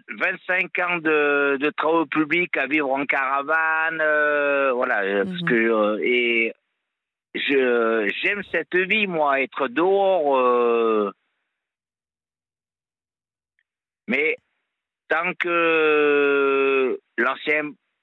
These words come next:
Speaker 1: président était vivant, il y a, j'avais pas de problème. La nouvelle présidente a déc-,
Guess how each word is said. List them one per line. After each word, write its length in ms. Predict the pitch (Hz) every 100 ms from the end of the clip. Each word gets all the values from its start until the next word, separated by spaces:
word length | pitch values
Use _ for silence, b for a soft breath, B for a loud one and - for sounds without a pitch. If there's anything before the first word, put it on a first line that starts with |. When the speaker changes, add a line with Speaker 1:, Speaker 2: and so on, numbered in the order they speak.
| _ -
Speaker 1:
président 580 | 139 127 143 139 147 143
était 300 | 120 127 113
vivant, 440 | 107 143 226 214
il 80 | 104
y 80 | 113
a, 60 | 117
j'avais 300 | - 113 107
pas 220 | 107 127
de 100 | 131
problème. 460 | 160 - 190 170 175
La 160 | 131 135
nouvelle 320 | 160 165 160
présidente 560 | 160 135 143 160 208 202
a 220 | 131 139 135
déc-, 320 | 110 131